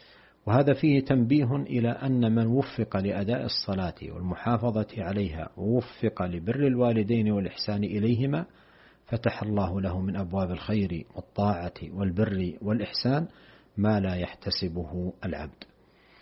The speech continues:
قال: حدثني بهن ولو استزدته لزادني،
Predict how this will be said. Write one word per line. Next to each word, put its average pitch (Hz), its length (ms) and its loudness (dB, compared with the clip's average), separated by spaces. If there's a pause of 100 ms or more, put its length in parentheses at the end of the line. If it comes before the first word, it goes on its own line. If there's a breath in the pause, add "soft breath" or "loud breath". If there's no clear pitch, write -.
(320 soft breath)
قال: 143 540 6 (340)
حدثني 127 800 4
بهن 147 580 2 (140)
ولو 143 400 6
استزدته 135 960 2
لزادني، 87 680 2